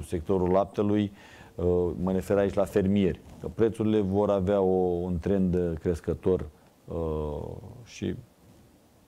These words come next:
sper să-și acopere o parte din pierderile din perioada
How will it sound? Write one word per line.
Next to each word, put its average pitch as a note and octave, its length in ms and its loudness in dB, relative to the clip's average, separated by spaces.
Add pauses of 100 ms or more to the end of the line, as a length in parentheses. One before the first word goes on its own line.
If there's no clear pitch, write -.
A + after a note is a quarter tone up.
(1200)
sper B2 280 2
să-și G#2 200 2
acopere G2 320 4
o F2+ 40 4
parte F#2 240 0
din F2 160 0
pierderile F2 1000 2
din F2+ 200 2
perioada F2 920 2